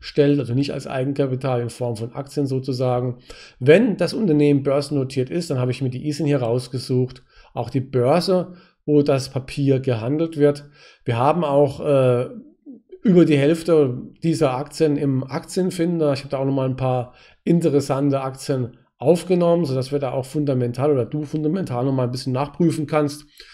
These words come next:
ob die Aktie überhaupt für dich in Frage kommt, um dann eventuell den Verkaufsdruck zu nutzen von den Großen wie BlackRock und Co., die dann eben die Aktien losschlagen müß-,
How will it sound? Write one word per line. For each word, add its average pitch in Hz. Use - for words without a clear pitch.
ob 135
die 135
Aktie 139
überhaupt 135
für 135
dich 123
in 123
Frage 135
kommt, 143
um 135
dann 127
eventuell 127
den 120
Verkaufsdruck 131
zu 131
nutzen 139
von 139
den 127
Großen 143
wie 127
BlackRock 127
und 123
Co., 139
die 139
dann 135
eben 127
die 113
Aktien 120
losschlagen 131
müß-, 127